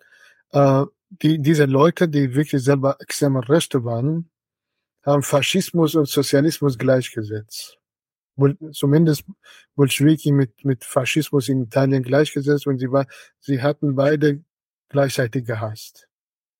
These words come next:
Und da i-, die Idee von Hannah Arendt, äh, das, ähm, Hannah Arendt hat da natürlich so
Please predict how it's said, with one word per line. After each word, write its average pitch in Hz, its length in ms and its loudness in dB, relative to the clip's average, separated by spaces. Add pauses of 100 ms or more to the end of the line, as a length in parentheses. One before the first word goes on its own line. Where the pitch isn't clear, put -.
(540)
Und 143 320 0 (520)
da 165 140 0
i-, 170 240 2
die 156 320 2
Idee 170 220 2
von 147 160 -4
Hannah 139 220 0
Arendt, 147 280 0
äh, 131 460 -4
das, 127 220 -8 (180)
ähm, 127 340 -6 (440)
Hannah 135 240 0
Arendt 156 220 2
hat 147 140 0
da 143 100 2
natürlich 143 440 -2
so 135 320 -2